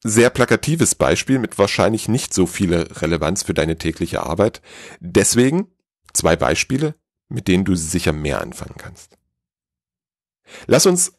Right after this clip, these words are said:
jetzt die Client-Landschaft in deinem Unternehmen betrachten. Wie ist das bei dir? Werden die Rechner zum Feierabend ausgeschalten? Ich kenne nicht zu wenige Unternehmen,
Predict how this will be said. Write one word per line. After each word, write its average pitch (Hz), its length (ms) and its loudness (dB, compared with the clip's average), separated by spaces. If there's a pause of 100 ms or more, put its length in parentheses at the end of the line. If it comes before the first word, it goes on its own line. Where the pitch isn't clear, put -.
(120)
jetzt 131 300 2
die 113 80 -2
Client-Landschaft 117 840 0
in 104 120 -8
deinem 90 180 -2
Unternehmen 67 400 -8
betrachten. - 560 -14 (560)
Wie 117 80 -2
ist 123 140 0
das 110 80 -2
bei 87 160 0
dir? 87 200 -8 (440)
Werden 123 180 4
die 120 80 4
Rechner 120 300 2
zum 110 160 -4
Feierabend 98 480 0
ausgeschalten? 127 680 -4 (800)
Ich - 140 -4
kenne 135 200 4
nicht - 300 0
zu 107 140 -2
wenige 110 340 0
Unternehmen, 80 540 -4